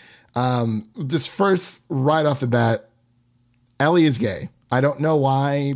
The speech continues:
people are shocked for people who play the game, who don't know that, especially part two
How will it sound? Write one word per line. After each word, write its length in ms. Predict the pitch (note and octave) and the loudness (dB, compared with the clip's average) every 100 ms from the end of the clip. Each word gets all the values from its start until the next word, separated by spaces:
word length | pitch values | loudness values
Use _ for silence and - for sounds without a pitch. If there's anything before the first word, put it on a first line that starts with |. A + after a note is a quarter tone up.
| C3+ | -4
people 300 | C#3+ C3 C3+ | -4 -2 -2
are 160 | A#2 | -2
shocked 680 | A2+ - C#3 G3 - - - - _ _ _ _ | -4 -2 0 0 -2 -6 -8 -12 _ _ _ _
for 140 | E3+ | -2
people 280 | E3+ G3 F3 | 0 2 4
who 140 | E3+ F3+ | 2 0
play 440 | - A2 D3 A3+ | -4 -2 2 2
the 160 | A#3+ A3 | 0 0
game, 420 | G3+ G#3 C4+ G#4 - _ _ | 2 2 0 -2 -8 _ _
who 160 | - C#3 | -4 -2
don't 340 | B2 C#3 E3+ | 0 0 0
know 200 | D3+ D3 | 2 2
that, 240 | D#3+ G#3 D#3+ | 2 0 -2
especially 540 | C3+ - E3 - D#3+ | -4 -2 -2 0 -2
part 420 | C3+ - C#3+ - | -2 -2 -4 -6
two 460 | - B2+ C3 F3 | -4 0 2 2